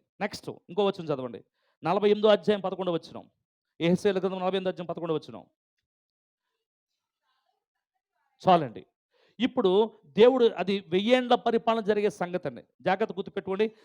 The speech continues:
సాదోకు సంతతి వారు నాకేం చేస్తారు ఇప్పుడు?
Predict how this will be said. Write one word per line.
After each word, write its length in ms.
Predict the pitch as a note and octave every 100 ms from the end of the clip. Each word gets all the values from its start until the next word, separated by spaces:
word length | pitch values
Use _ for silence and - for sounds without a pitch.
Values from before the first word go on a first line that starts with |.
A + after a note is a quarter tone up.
| _
సాదోకు 680 | - G3+ E3+ A3+ B3 B3+ B3+
సంతతి 480 | - G3 - G#3 G3+
వారు 440 | F#3+ G#3+ B3 B3 _ _ D#3
నాకేం 520 | D#3+ G3 G3 G#3+ G#3+
చేస్తారు 340 | A3+ - A3+
ఇప్పుడు? 560 | G#3+ A3 A3+ A3+ A3+